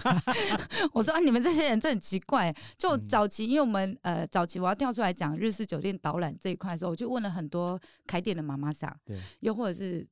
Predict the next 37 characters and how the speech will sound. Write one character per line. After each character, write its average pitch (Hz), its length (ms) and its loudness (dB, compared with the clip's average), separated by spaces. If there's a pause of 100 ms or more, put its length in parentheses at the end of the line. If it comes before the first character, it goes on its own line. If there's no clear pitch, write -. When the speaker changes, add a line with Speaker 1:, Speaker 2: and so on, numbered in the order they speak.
(140)
Speaker 1:
真 208 220 0
的 180 100 2
在， 180 320 -2
就 240 120 -2
现 208 360 -2
役 196 320 -4
日 208 140 -2
式 196 180 -4
酒 160 160 -6
店 170 200 -4
小 143 240 -6
姐， 160 280 -8
Speaker 2:
是。 98 280 -12
Speaker 1:
请 160 180 -4
他 190 100 0
们 180 140 -4
出 - 100 -6
来 156 140 -2
讲， - 220 -8
没 233 100 2
有 285 100 4
人 226 160 2
愿 262 140 2
意 262 60 2
出 254 80 -2
来 214 120 0
讲 160 220 -2
啊。 151 160 0 (240)
然 196 140 -4
后 220 40 -2
所 254 160 0
以 190 120 0
有 185 120 4
我 214 220 2
这 180 180 -4
一 190 80 -4
个， 165 240 -4